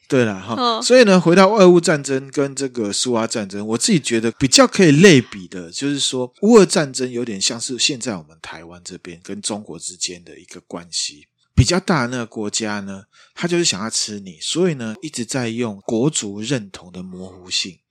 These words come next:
Speaker 2: 嗯。
Speaker 1: 想要来侵略你。都是一家人，我们终究要统一。讲到俄乌战争啊，也有几个看法要跟大家分享啊，就是说战争大家，吼，拉远一点看，不用呢靠那么近看，吼。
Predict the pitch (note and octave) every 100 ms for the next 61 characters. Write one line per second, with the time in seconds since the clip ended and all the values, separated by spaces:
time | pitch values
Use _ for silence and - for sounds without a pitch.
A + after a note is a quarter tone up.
0 | _ G3+ G3 G#3+ G#3 - - F#2 B2 G2
1 | F2+ - - F2+ F#2+ F2+ _ - G3+ G3
2 | F#3+ F3+ F#3 D#3 C#3+ C3 B2+ B2 - E3+
3 | F3+ F#3+ D#3+ E3 C3 - F2 F2 F#2 F#2
4 | _ _ - B2+ A#2+ E3+ F3+ D3+ C#3 C#3
5 | C#3 G#2+ - G2 F#2 F#2 F2 E2 - B2+
6 | B2+ B2 G2+ G2 - C3+ G#2+ F#2 E2 F2+
7 | A2 G#2+ G2+ G2+ G#2 - C#3 G3 - -
8 | G#1 - C3+ D#3+ D#3 D3 D3 C#3+ _ -
9 | F3 B2+ A2+ A2+ A#2 B2 G#2+ G#2+ G#2 F#2
10 | D2 C#2+ G#2+ A#2 A#2 D#2+ F#2+ - C2 -
11 | - G2 _ _ G2 A#2 G#2+ F2+ E2 _
12 | _ - D3 G#2 G#2 F#2 - F2 _ -
13 | - _ -